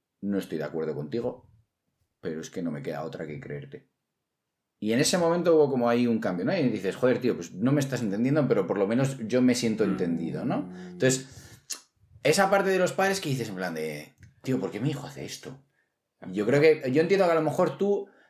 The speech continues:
Speaker 1: eh,
Speaker 2: A
Speaker 1: pero
Speaker 2: mí,
Speaker 1: porque, Pedro, es
Speaker 2: a
Speaker 1: que eres un ser superior, entonces
Speaker 2: Sí, sí, sí.
Speaker 1: Entonces,
Speaker 2: A ver,
Speaker 1: como eres
Speaker 2: en
Speaker 1: un ser
Speaker 2: plano,
Speaker 1: superior,
Speaker 2: en plano
Speaker 1: juega-,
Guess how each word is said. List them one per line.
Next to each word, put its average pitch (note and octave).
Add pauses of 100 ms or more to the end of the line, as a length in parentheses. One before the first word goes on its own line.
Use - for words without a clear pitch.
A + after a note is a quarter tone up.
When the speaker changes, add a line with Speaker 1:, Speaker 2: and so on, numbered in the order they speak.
(100)
Speaker 1:
eh, G#2+
Speaker 2:
A -
Speaker 1:
pero -
Speaker 2:
mí, D3
Speaker 1:
porque, G#2
Pedro, A#2+
es G#2
Speaker 2:
a -
Speaker 1:
que A#2
eres A2+
un A#2+
ser A#2
superior, G#2
entonces D2+
Speaker 2:
Sí, -
sí, -
sí. - (260)
Speaker 1:
Entonces, G2
Speaker 2:
A -
ver, -
Speaker 1:
como B2+
eres E3
Speaker 2:
en F3+
Speaker 1:
un F3+
ser F#3+
Speaker 2:
plano, F3
Speaker 1:
superior, F3+
Speaker 2:
en -
plano A2+
Speaker 1:
juega-, F3